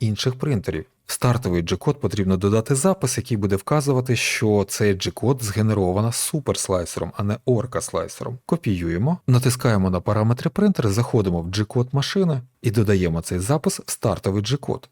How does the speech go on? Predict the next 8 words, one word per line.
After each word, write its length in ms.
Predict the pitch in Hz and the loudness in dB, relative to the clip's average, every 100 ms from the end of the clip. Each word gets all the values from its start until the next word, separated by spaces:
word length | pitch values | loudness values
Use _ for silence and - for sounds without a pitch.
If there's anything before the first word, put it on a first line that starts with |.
| _ | _
Після 260 | 120 - | -2 0
такого 340 | 98 98 98 92 | -2 -2 -2 -2
додавання 560 | 85 92 107 160 127 | -2 -2 0 0 0
буде 280 | 90 101 98 | -2 -2 -2
видно 380 | 87 98 90 92 - | 0 0 0 -4 -2
і 160 | 127 | 0
картинку 640 | 123 117 107 - 85 82 101 | 0 -2 -4 -2 -4 -2 -2
моделі, 440 | 117 120 143 156 | 0 0 -2 -4